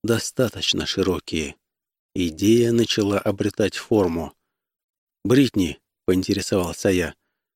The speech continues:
"что ты знаешь о катании на досках по песку?" Как выяснилось, знала она немного, но идею ухватила быстро. И все же миновало еще почти семьдесят два часа,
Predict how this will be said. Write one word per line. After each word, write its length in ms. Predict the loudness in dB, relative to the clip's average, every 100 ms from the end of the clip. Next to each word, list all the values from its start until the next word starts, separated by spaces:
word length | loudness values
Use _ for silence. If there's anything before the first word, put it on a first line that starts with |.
| _
"что 340 | -8 0 2 4
ты 140 | 4
знаешь 420 | 6 6 6 2
о 120 | 0
катании 580 | -2 -2 2 4 6 6
на 160 | 6 4
досках 440 | 4 2 0 -2
по 100 | -2
песку?" 540 | 2 0 0 -4 -4 -6 _ _ _ _ _
Как 280 | -2 -2 -4 0
выяснилось, 640 | 2 2 0 0 2 2
знала 400 | 2 2 4 2
она 220 | 2 2
немного, 600 | 4 6 6 6 4 -2 -4 _ _
но 200 | 2 4
идею 480 | 4 2 4 6 6
ухватила 600 | 4 2 0 4 4 4
быстро. 520 | 4 -2 -4 -8 -8 -10 _ _ -8
И 120 | -8
все 360 | -6 -2 2 2
же 140 | 2
миновало 480 | 2 2 2 4 4
еще 280 | 2 0 0
почти 340 | 2 0 -2
семьдесят 600 | -4 2 4 4 2 -2
два 220 | 0 0
часа, 460 | 0 -4 0 0 0